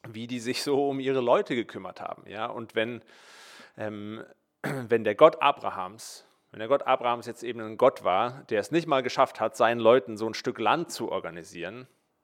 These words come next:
dann war das halt eben einfach ein Gott, der so im Vergleich nicht so wirklich mithalten konnte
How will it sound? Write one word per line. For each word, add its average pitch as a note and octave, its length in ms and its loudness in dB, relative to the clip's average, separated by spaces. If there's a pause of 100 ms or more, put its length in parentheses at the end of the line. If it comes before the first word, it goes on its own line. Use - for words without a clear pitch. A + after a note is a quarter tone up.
(680)
dann G2 220 -2
war A2+ 120 4
das C#3+ 200 0
halt C3 160 2
eben B2+ 240 -8
einfach B2+ 340 -8
ein A#2+ 220 -12
Gott, B2+ 280 0
der A#2 140 0
so B2 300 -4
im B2+ 180 -8
Vergleich C#3+ 680 -2
nicht C3+ 200 -8
so C#3+ 160 -6
wirklich D3 380 -8
mithalten A2+ 640 -6
konnte F#2+ 440 -14